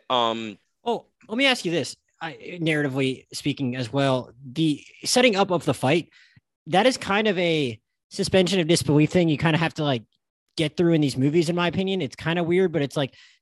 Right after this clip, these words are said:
Speaker 2: it's just the
Speaker 1: Mm-hmm.
Speaker 2: underdog story. That's historically what the Rocky movies are. You know, in the first Rocky movie, he gets plucked from obscurity to fight A-, Apollo Creed. It's just, it's kinda what it is, and I'm okay
Speaker 1: Mm-hmm.
Speaker 2: with that. But I thought it was a little ambiguous as to, like,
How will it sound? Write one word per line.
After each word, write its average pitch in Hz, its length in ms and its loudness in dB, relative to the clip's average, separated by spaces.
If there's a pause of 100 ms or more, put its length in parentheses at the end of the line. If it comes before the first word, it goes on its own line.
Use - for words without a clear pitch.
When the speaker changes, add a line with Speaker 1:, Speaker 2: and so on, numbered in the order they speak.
Speaker 2:
it's 143 180 -8
just 127 140 -6
the 151 60 0
Speaker 1:
Mm-hmm. 147 60 4
Speaker 2:
underdog 165 340 6
story. 190 500 6
That's 135 200 -4
historically 147 520 0
what 143 160 2
the 151 60 -4
Rocky 143 280 0
movies 139 300 -2
are. 160 340 2 (280)
You 143 120 -4
know, 131 120 0
in 127 60 0
the 127 60 -2
first 143 240 0
Rocky 165 240 0
movie, 160 220 0
he 139 120 -4
gets 175 160 0
plucked - 220 -6
from 143 140 -6
obscurity 131 400 0
to 127 80 0
fight 120 280 -2 (100)
A-, 113 60 -14 (120)
Apollo 120 320 0
Creed. 151 300 2
It's 117 120 -10
just, 139 140 -8
it's 135 140 -12
kinda 240 240 0
what 196 140 4
it 151 80 2
is, 190 180 6
and 151 100 -6
I'm 156 180 -4
okay 151 320 -4
Speaker 1:
Mm-hmm. 254 60 -2
Speaker 2:
with 180 140 -2
that. 131 180 -4 (320)
But 170 100 0
I 175 40 2
thought 233 200 -4
it 302 80 0
was 262 120 0
a 233 40 4
little 202 240 4
ambiguous 165 680 4
as 143 160 -4
to, 165 100 -8
like, 143 220 -6